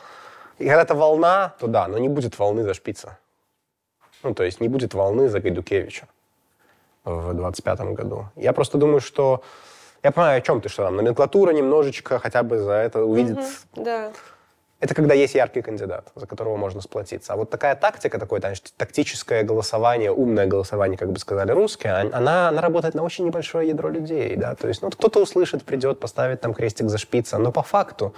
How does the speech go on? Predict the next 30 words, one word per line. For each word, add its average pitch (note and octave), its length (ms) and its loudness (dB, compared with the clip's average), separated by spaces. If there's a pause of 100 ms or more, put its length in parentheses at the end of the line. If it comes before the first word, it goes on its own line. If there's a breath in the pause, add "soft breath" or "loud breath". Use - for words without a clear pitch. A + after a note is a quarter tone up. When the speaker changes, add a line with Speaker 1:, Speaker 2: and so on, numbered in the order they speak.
(560 loud breath)
Speaker 1:
э, B2+ 300 4
это D3 200 0
будет, D3+ 260 0
ну, D#3 80 -6
семь, F#2+ 480 -4
шесть, - 540 -6 (240)
пять, G2+ 300 0
десять G#2+ 300 -4
процентов. G#2 420 -8
Ну, E3 100 -4
типа, - 220 -12
камон, B2+ 220 0
это, G2 160 -2
это, B2+ 160 -2
это C#3+ 200 2
не C#3+ 100 4
пошлет D3 340 0
месседж - 380 -2
наверх, - 260 -8 (340)
да, A2 280 -6
мне, A2+ 200 -2
мне A#2+ 220 2
кажется. - 480 -8 (840 loud breath)
Пятьдесят D3 380 0
процентов B2 340 -2
ты - 40 -20
под G#2+ 120 -4
это A2+ 100 -8
не G#2+ 60 -10
соберешь. - 560 -12